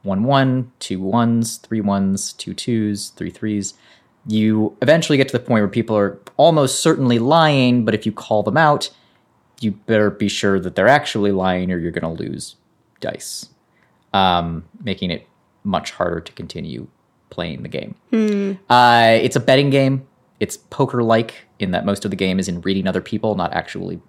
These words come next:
Speaker 1: figuring out whether the dice are doing what you think they're doing, but whether people are lying or not. Uh, it's a great game. It's about another very simple game.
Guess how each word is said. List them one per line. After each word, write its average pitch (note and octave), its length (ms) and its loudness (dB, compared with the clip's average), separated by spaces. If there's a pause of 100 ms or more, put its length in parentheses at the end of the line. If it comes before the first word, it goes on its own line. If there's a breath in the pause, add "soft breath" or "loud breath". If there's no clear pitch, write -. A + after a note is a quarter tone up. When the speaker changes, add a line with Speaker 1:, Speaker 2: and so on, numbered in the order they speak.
(140)
Speaker 1:
figuring F2+ 300 -2
out E2+ 200 -2
whether F2 220 -4
the F2 80 -10
dice E2+ 320 -4
are F2 80 -6
doing F2 280 -6
what F2 100 -8
you - 60 -16
think G#2+ 180 -6
they're B2 100 -2
doing, A#2 260 2
but G2 140 -4
whether F2 220 -8
people F#2+ 480 -6
are G2 140 -2
lying F#2+ 520 -2 (380 soft breath)
or G2+ 100 -6
not. A2 360 0 (460 soft breath)
Uh, E2 300 0
it's - 80 -16
a G#2+ 60 -4
great C3 260 2
game. A#2+ 400 2 (140)
It's - 80 -8
about F#2+ 180 0
another G2+ 200 -2
very G#2+ 180 2
simple A2 260 -4
game. G2 400 -2